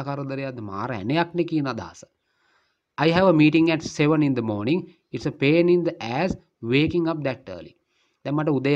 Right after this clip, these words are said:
7ට රැස්වීමක් තියෙනවා මේ උදේ මෙච්චර උදේ නැගිටින එක මාර ඇණයක් මාර කරදරයක් having to deal with traffic every day is pain in the ass හැමදාම මේ ට්‍රැෆික් එකේ යන්නේ එපා වෙලා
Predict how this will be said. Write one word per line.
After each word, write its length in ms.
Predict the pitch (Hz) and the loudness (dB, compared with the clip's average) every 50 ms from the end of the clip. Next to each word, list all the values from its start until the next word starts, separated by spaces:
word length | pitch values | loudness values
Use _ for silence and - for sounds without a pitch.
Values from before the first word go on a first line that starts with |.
| 131 120 | 0 0
7ට 320 | 113 107 131 131 151 139 117 | -2 -2 -2 0 0 0 0
රැස්වීමක් 560 | 101 95 - - 120 120 131 143 139 - - - | 0 -2 -4 -4 -2 0 0 0 -2 -4 -6 -6
තියෙනවා 320 | 127 117 107 120 143 175 175 175 | -6 -4 -4 -4 -4 -6 -6 -8
මේ 380 | - - _ _ - 113 107 101 | -12 -20 _ _ -12 -8 -8 -8
උදේ 320 | 104 101 107 110 117 120 135 139 123 | -8 -6 -4 -4 -2 -2 -2 -2 -4
මෙච්චර 380 | 98 - - - - 151 151 147 | -6 -8 -10 -6 -4 0 0 0
උදේ 180 | 139 139 147 147 139 | 2 0 0 0 0
නැගිටින 340 | 127 120 123 123 131 156 170 | -2 -2 -2 -2 -2 -4 -4
එක 60 | 175 165 156 | -2 -2 0
මාර 160 | 143 143 147 147 135 | 0 0 2 2 2
ඇණයක් 340 | 131 131 120 104 92 90 95 95 | 2 2 2 0 0 -4 -8 -10
මාර 260 | 80 85 123 160 180 160 | -8 -6 -4 -4 -2 0
කරදරයක් 480 | 156 127 120 107 98 87 85 - - _ _ _ _ _ _ _ _ _ _ _ _ _ _ _ _ _ _ _ _ _ _ _ - - | 0 0 0 -2 -4 -6 -10 -12 -18 _ _ _ _ _ _ _ _ _ _ _ _ _ _ _ _ _ _ _ _ _ _ _ -2 0
having 240 | 135 147 170 180 180 196 | 2 4 4 2 2 2
to 40 | 156 139 | 4 6
deal 180 | 143 151 156 156 165 | 6 8 8 8 6
with 160 | 170 165 - - 135 | 4 2 2 0 0
traffic 340 | 113 - 156 151 151 - 139 135 | 2 0 -2 -4 -2 0 0 0
every 180 | 131 131 131 143 | 0 0 0 2
day 80 | 139 135 151 156 | 2 2 2 0
is 100 | 156 - - - | 0 -4 -8 -4
pain 260 | 131 127 127 123 127 120 | -2 -2 0 0 -2 -2
in 80 | 113 101 | -2 -4
the 100 | 95 90 | -4 -6
ass 160 | 90 90 - - - | -8 -12 -16 -14 -8
හැමදාම 840 | 104 110 117 117 110 104 107 101 104 110 117 123 123 131 131 127 123 120 | -6 -4 -4 -4 -4 -2 -2 0 2 2 2 0 0 -2 -4 -4 -4 -4
මේ 80 | 120 117 - | -4 -6 -6
ට්‍රැෆික් 420 | 113 110 107 113 110 110 123 110 | -8 -8 -8 -10 -10 -8 -8 -8
එකේ 160 | 110 113 110 107 101 | -8 -6 -6 -6 -6
යන්නේ 200 | 98 101 104 107 117 101 | -8 -8 -8 -8 -8 -8
එපා 220 | - - 101 104 110 113 117 | -8 -8 -8 -8 -6 -8 -8
වෙලා 160 | 117 110 | -8 -8